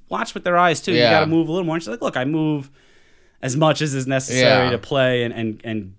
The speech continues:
Speaker 1: get what I'm trying to get to come across." But, you know, she'll s-, but anyway,
Speaker 2: Not
Speaker 1: she,
Speaker 2: trying to
Speaker 1: her, her
Speaker 2: overact.
Speaker 1: ideas about practicing are more like, look, yeah, th-, still within playing that phrase, like, as it's written,
Speaker 2: Mm-hmm.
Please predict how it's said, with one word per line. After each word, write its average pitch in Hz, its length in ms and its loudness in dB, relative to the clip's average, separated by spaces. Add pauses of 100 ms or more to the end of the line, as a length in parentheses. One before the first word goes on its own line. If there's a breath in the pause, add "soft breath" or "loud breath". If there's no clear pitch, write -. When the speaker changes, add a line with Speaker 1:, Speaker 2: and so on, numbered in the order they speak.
(100)
Speaker 1:
get 143 340 -2
what 127 160 0
I'm 123 120 0
trying 123 280 -4
to 117 60 -6
get 123 180 -8
to 110 60 -18
come 117 160 -8
across." 113 420 -4
But, 113 360 -8 (480 soft breath)
you 185 100 2
know, 165 140 6
she'll 208 140 -4
s-, - 140 -4
but 175 300 -6
anyway, 160 320 0
Speaker 2:
Not 117 120 -4
Speaker 1:
she, - 20 -12
Speaker 2:
trying 117 160 0
to 107 80 0
Speaker 1:
her, 104 60 4
her 110 60 2
Speaker 2:
overact. 208 260 4
Speaker 1:
ideas 220 220 2
about 202 220 0
practicing 196 760 -2
are 123 460 0 (460)
more 147 360 -2
like, 131 280 -2
look, 226 240 -4
yeah, 185 220 2
th-, - 200 -14
still 233 340 2
within 185 380 0
playing 165 300 0
that 156 180 -6
phrase, 139 460 -4
like, 101 240 -6
as 110 240 -4
it's 113 160 -12
written, 120 240 -4
Speaker 2:
Mm-hmm. 113 240 -8